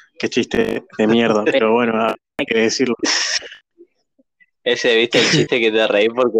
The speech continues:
Speaker 2: es tan malo, no? Digo que <laughs> te causa gracia lo malo que es.
Speaker 1: Tal-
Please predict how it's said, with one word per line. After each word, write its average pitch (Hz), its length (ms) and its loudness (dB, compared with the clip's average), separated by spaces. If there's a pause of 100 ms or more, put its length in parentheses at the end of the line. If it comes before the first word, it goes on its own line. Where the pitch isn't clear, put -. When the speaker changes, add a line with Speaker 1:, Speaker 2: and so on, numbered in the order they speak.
Speaker 2:
es 101 100 -6
tan 113 200 0
malo, 113 320 2
no? 107 240 2
Digo 120 300 2
que 117 380 2
<laughs> - 440 -2
te 123 120 -2
causa 113 340 0
gracia 117 400 2
lo 117 80 2
malo 117 280 2
que 117 180 2
es. - 200 -4 (1500)
Speaker 1:
Tal- 139 280 2